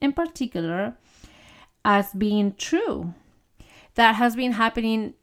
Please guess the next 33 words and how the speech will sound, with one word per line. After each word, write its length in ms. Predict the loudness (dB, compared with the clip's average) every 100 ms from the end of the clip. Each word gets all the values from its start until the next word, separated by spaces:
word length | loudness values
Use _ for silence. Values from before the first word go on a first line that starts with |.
| -8
year 480 | -2 0 2 0 -2
after 300 | -6 -2 -2
year 420 | -2 -2 -2 -2
after 380 | -2 -4 -4 -4
year. 640 | -4 -4 -4 -4 -8 -12 _ _ _ -20 -20 _ _
So 240 | -6 0 0
let's 280 | 0 0 0
say 160 | -2
for 240 | -2 -2 -2
the 100 | 2
person 400 | 0 2 -2 -4
who 180 | -2
wants 360 | -2 0 -2 -4
to 160 | -6 -8
get 680 | -2 0 2 0 -4 -8
better 400 | 0 2 2 -2
with 160 | -2 -2
relationships, 840 | -2 -2 -4 -4 -6 -4 -4 -6
achieve 500 | -8 -8 -4 -4 -4
this 260 | -6 -6 -6
loving, 520 | 0 0 0 -2 -4
supportive 560 | -6 -8 -2 -2 -2 -6
relationship, 640 | -4 -4 -4 -6 -8 -8
whether 300 | -6 -4 -4
it's 180 | -4 -6
from 160 | -8 -10
a 60 |
partner 440 | -2 0 0 0 -4
in 160 | -2 -2
romantic 580 | -2 -2 -2 -4 -6 -4
relationships 720 | -2 -2 -2 -6 -4 -2 -2
or 160 | -2
friendships. 800 | -2 -2 -2 -4 -6 -8 -12 -16